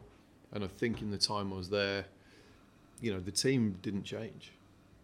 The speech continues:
Maybe one or two sort of came and went, but otherwise it was a solid sort of team. And it became very, I mean, one of the lads I then, when I moved,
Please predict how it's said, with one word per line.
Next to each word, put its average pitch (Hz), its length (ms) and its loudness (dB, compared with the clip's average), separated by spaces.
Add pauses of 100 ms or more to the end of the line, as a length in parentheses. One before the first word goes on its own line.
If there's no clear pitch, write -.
Maybe 104 280 0
one 98 220 -2
or 98 60 -6
two 101 260 -2
sort 101 240 0
of - 40 -10
came 101 240 -2
and 95 80 0
went, 101 280 0
but - 180 -4 (260)
otherwise 101 520 -2
it 101 60 -8
was 95 120 -6
a 95 60 -4
solid 98 420 0
sort 101 180 -2
of 90 160 -12 (180)
team. 101 360 0 (480)
And 110 80 -2
it 87 60 -4
became 113 360 0
very, 101 560 4 (880)
I 131 80 10
mean, 117 120 10
one 123 120 10
of 117 60 8
the 110 80 10
lads 110 260 10
I 110 60 4
then, 101 340 4
when 104 120 0
I 101 40 0
moved, 101 280 0